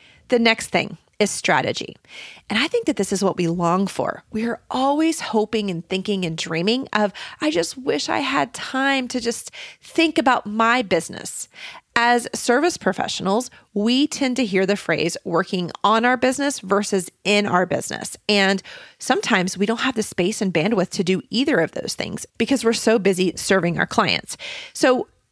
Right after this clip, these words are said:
strategy, when I talk about the bucket of strategy, this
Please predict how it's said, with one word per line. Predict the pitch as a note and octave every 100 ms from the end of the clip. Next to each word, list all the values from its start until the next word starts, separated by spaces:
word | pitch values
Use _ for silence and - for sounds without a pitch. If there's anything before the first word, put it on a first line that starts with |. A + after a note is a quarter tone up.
| _ _ -
strategy, | - - E4 F4 D4+ F#3+
when | F3
I | G3+
talk | G#3 - E4
about | A4 F#4+ E4+
the | B3+
bucket | - G3 - -
of | -
strategy, | - - F3 F3+ E3 - A#2 - - - -
this | F3+ F4+